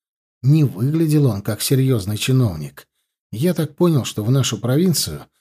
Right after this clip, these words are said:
спихнули кого-то, кого было не жаль. Он представился первым. «Пипкин Роман Викторович», пожал нам с Галей руки.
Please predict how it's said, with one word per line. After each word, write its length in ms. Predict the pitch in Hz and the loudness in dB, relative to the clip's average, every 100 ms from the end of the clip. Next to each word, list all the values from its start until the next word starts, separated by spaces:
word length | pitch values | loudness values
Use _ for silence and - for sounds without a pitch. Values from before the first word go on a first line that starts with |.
| _ | _
спихнули 560 | - - 160 202 220 175 | -8 -2 0 4 4 4
кого-то, 480 | 135 143 175 - 92 | 2 2 2 0 -6
кого 380 | - 143 196 | -4 0 2
было 360 | 151 143 165 151 | 2 2 4 4
не 220 | 139 151 | 6 6
жаль. 380 | 139 123 82 - _ _ _ _ - | 4 0 -2 -10 _ _ _ _ 0
Он 180 | 226 | 0
представился 600 | 220 117 - 151 147 - | 2 -2 0 2 2 0
первым. 500 | 120 117 95 80 73 - _ _ _ _ _ _ | -2 -2 -4 -8 -14 -20 _ _ _ _ _ _
«Пипкин 400 | 135 170 - 165 | 0 0 2 2
Роман 340 | 151 151 156 | 4 2 2
Викторович», 640 | 143 127 110 117 117 - - _ _ _ | 2 0 0 -4 -4 -6 -12 _ _ _
пожал 440 | 95 90 107 165 | -12 -6 -2 0
нам 200 | 135 131 | 2 2
с 60 | 123 | 0
Галей 300 | 101 107 113 | -2 -2 0
руки. 480 | 104 98 - 151 | -2 -4 -10 -16